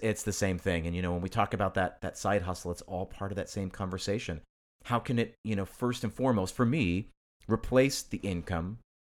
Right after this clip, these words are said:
uh, of, of doing things I didn't necessarily wanna be doing, things that were really boring? And, you know, then how can we use it, uh, to grow it into a career, into a real profession, uh, where it's doing all kinds of other things?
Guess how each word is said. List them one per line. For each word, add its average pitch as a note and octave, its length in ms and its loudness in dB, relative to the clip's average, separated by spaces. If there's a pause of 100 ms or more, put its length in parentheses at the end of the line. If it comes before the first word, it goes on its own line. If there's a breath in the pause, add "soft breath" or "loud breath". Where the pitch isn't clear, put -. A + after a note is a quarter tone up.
(160)
uh, G2+ 160 0
of, G#2 160 0
of F#2 240 -2
doing A2 240 2
things G#2 220 2
I G2+ 60 2
didn't C3 200 2
necessarily F#2+ 540 0
wanna F2 180 -2
be E2 60 -4
doing, E2 320 -2
things G2+ 220 0
that A#2 100 -6
were G2+ 80 -6
really F#2 180 -2
boring? F#2 560 0 (500 loud breath)
And, G#2+ 480 2 (300)
you A#2 320 -2
know, G#2+ 140 4
then A#2 240 4
how A2 260 0
can A2 200 -2
we G#2 100 2
use G2 320 2
it, G#2+ 180 0 (320 soft breath)
uh, - 140 -10 (180)
to A#2+ 120 -2
grow A#2+ 280 6
it - 180 4 (720)
into A#2 260 4
a G#2+ 40 2
career, A#2+ 420 2
into F2+ 200 0
a F#2+ 40 4
real G#2 220 2
profession, G#2 640 0 (320 soft breath)
uh, G2 140 0
where A2+ 340 4
it's A#2 160 0
doing A#2 240 2
all G#2+ 120 2
kinds B2+ 280 0
of G2 80 2
other - 180 2
things? - 500 -6